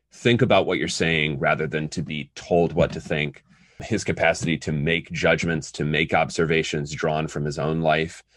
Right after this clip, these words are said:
Some listener on every single episode knows more than you or I do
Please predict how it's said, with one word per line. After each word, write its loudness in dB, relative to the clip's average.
Some 4
listener 2
on -4
every -2
single -2
episode -2
knows 0
more 2
than -2
you 2
or 2
I 4
do 0